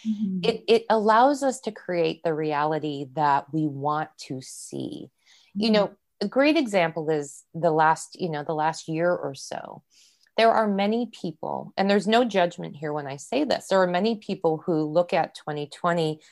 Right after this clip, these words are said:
Speaker 2: as the worst year that they've ever experienced.
Speaker 1: Mm-hmm.
Speaker 2: Like, they're all of the, all of the news and the numbers and the, and the things that happened and all of this external noise that's been spinning around.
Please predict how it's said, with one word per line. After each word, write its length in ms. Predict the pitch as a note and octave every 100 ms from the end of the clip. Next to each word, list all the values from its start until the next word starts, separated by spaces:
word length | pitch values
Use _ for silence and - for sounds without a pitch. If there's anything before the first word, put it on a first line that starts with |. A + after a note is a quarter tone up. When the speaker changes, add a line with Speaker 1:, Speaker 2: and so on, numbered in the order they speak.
| - _ _
Speaker 2:
as 260 | F3 E3 - _ - - _
the 80 | F#3+
worst 480 | E3+ D#3+ F#3 F#3+ -
year 220 | E3 D3+
that 160 | D#3 D#3
they've 180 | D3 C3+
ever 240 | C#3 C3 A2
experienced. 920 | - - - C#2+ C#2+ - - - _ A3
Speaker 1:
Mm-hmm. 240 | A3+ G3+
Speaker 2:
Like, 240 | F3 F#3+ _ -
they're 220 | E3+ E3
all 380 | F3 F#3 F3+ F3
of 200 | E3+ D#3
the, 280 | E3 D#3 D3 _
all 260 | D#3 E3+ E3
of 160 | D#3+ D#3
the 100 | D#3
news 480 | D#3+ D#3+ D3+ D3+
and 120 | D3 D3
the 60 |
numbers 580 | D3+ D3+ D3 D3 C#3+ C3+
and 120 | D3+
the, 140 | D3 -
and 100 | D#3+
the 120 | D3+ -
things 300 | E3 D#3 C#3+
that 100 | -
happened 640 | - D#3+ D#3 D#3 D3 C#3+
and 360 | C#3+ D#3 C#3 C#3 _ _ -
all 240 | G3 G3+
of 120 | F#3+
this 180 | E3+ E3+ -
external 680 | D#3+ - - E3 D#3 D3+ D3
noise 460 | C#3+ D3 C#3+ C#3
that's 200 | D#3 D3
been 180 | - C#3+
spinning 460 | C3+ - D#3 C#3+ C#3
around. 500 | C#3 D3 D3 C#3